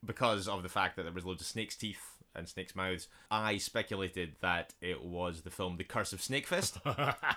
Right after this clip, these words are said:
Speaker 1: Uh,
Speaker 2: Which tickled me no end.
Speaker 1: I was
Speaker 2: think
Speaker 1: gonna
Speaker 2: I,
Speaker 1: say
Speaker 2: I laughed for a good couple of minutes.
Speaker 1: <laughs>
Speaker 2: Nothing like dead air.
Speaker 1: Um, yeah, well, you silently laughed. Um,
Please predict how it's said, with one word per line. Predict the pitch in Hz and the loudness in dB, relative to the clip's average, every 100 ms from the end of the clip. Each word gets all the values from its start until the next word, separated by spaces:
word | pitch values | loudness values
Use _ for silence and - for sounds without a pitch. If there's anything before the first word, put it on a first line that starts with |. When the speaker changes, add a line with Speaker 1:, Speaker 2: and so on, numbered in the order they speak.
| - 98 - - - - | 0 -4 -4 -12 -6 2
Speaker 1:
Uh, | 90 90 87 85 | 6 6 6 6
Speaker 2:
Which | 131 - | 4 4
tickled | 160 - 135 | 4 6 4
me | 120 123 | 2 2
no | 110 113 | 2 2
end. | 135 107 98 | 2 0 4
Speaker 1:
I | 143 | 6
was | 127 | 8
Speaker 2:
think | 175 | 6
Speaker 1:
gonna | 135 127 | 8 6
Speaker 2:
I, | |
Speaker 1:
say | 113 | 4
Speaker 2:
I | |
laughed | 107 101 107 - | 2 2 0 -2
for | 117 | -6
a | 98 | -6
good | 98 107 - | -6 -8 -6
couple | 110 107 | -6 -4
of | 95 | -2
minutes. | 110 123 - - | -2 -2 0 6
Speaker 1:
<laughs> | 143 175 170 120 147 117 143 98 131 - - | 12 12 12 12 10 10 8 6 2 -4 -2
Speaker 2:
Nothing | 135 147 | 2 4
like | 151 107 | 4 4
dead | 113 131 120 | 4 6 6
air. | 123 90 - - - | 4 2 -4 -12 4
Speaker 1:
Um, | 139 135 160 147 135 104 - - _ _ _ - - | 8 12 12 10 6 2 -4 -20 _ _ _ 0 6
yeah, | 151 | 8
well, | 135 127 | 8 6
you | 123 | 6
silently | - 120 113 107 | 8 8 6 4
laughed. | 107 107 87 151 | 4 4 4 6
Um, | 135 135 135 139 139 | 8 10 12 10 6